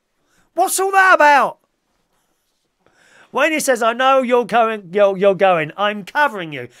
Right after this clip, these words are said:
Yes, Wayne, who's with us today, will be doing the karaoke on Monday. And he was quite popular last time. He was quite popular.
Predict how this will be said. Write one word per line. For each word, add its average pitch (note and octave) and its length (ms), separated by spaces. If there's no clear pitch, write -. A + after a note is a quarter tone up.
Yes, - 220
Wayne, A#3+ 640
who's A3 240
with D#4+ 240
us - 100
today, A#3 560
will D4+ 240
be B3+ 180
doing C4 480
the G#3 120
karaoke E4 720
on G#3+ 140
Monday. D4+ 340
And A3 120
he D4 160
was D4 180
quite - 440
popular D4 380
last F3+ 320
time. A3+ 260
He C#4 140
was G3 160
quite - 480
popular. C4 500